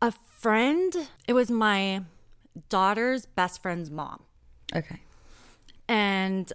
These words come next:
Speaker 1: um, her and I were getting, you know, close, and we were talking and stuff like that. And she knew I was going through a divorce. Well,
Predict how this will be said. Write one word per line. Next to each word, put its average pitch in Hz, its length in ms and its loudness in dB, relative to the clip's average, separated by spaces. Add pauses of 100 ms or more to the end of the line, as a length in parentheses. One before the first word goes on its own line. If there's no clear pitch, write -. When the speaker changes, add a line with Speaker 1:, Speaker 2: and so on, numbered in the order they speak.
Speaker 1:
um, 175 640 0
her 208 240 -2
and 208 140 0
I 190 100 0
were 202 240 -2
getting, 339 480 -4
you 381 80 -6
know, 370 160 0
close, 226 600 -2
and 208 200 0
we 226 120 0
were 233 100 -4
talking 202 680 -4
and 190 220 -6
stuff 202 220 -6
like 190 140 -6
that. 175 220 0 (380)
And 233 120 -4
she 233 120 -4
knew 202 180 -2
I 226 60 -2
was 247 120 -4
going 269 240 0
through 285 200 -2
a 285 60 0
divorce. 202 760 -2 (540)
Well, 185 640 2